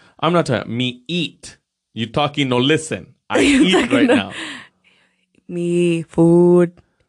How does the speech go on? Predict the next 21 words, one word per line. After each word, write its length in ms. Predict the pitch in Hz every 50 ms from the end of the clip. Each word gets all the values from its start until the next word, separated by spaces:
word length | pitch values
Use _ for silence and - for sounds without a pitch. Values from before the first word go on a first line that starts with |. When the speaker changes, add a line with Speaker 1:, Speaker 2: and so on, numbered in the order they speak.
| _ _ _ _ _ _ _ _
Speaker 2:
eat. 880 | 170 180 185 185 185 190 196 196 196 196 202 196 - _ _ - - - _ _ - - -
<laughs> 100 | 240 226 - 320 330 330 - 480 466 - - -
Speaker 1:
It, 140 | 170 170 - - - - - - -
her 200 | 165 190 226 247
and 100 | 254 226
her 100 | 208 180
daughter 440 | 131 131 135 143 170 165 160 143 101
Speaker 2:
Eat. 60 | 101
Speaker 1:
are 120 | 123 127 131
the 120 | 113 113
same. 500 | 107 - - 131 139 156 113 87 87 110 - _ _ _ _ _ _ _ 117 _ _ -
J-, 140 | 113 139 143
j-, 300 | 143 113 - 117 120 - -
just 360 | 123 107 160 214 208 - -
yesterday 580 | 123 123 135 156 - - - 113 101 95 90
or 100 | 90 92
this 220 | 98 127 143 143 -
morning, 300 | 139 135 131 117 104 101
you're 100 | 104 101
just 260 | 107 104 - - -
like, 200 | 110 98 95 -